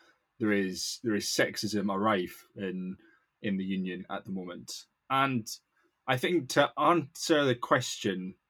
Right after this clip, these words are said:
that you finally posed to me, because I think I've come up with an answer, James. I think it starts with,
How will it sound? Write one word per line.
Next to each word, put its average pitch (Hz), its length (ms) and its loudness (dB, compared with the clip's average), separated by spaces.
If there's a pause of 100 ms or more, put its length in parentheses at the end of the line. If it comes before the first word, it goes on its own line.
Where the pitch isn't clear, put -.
that 110 160 0
you 120 340 4
finally 113 440 2
posed 107 320 0
to 95 80 -6
me, 90 60 -6
because 95 180 -4
I 101 60 2
think 143 260 0
I've 123 100 0
come 117 160 2
up 104 120 -2
with 101 100 -6
an 101 100 0
answer, 104 300 0
James. - 400 -8 (2250)
I 139 80 4
think 190 340 0
it - 160 6
starts - 800 4
with, 135 580 2